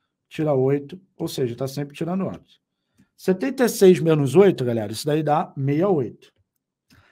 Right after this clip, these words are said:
Sessenta e oito menos oito, isso daí dá sessenta. Show de bola. Aí, o que que eu vou fazer malandramente?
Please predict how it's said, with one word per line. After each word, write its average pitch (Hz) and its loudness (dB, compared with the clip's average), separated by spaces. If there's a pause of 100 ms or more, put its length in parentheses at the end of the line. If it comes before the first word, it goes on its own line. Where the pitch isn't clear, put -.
(160)
Sessenta 190 0
e 269 4
oito 156 4
menos 139 -4
oito, 180 0
isso - -14
daí 170 -2
dá 160 -4
sessenta. - -14 (140)
Show - -2
de 262 -4
bola. 135 0 (640)
Aí, 247 0
o 190 -6
que 185 -4
que 190 -2
eu 208 4
vou 190 2
fazer 190 0
malandramente? 170 -4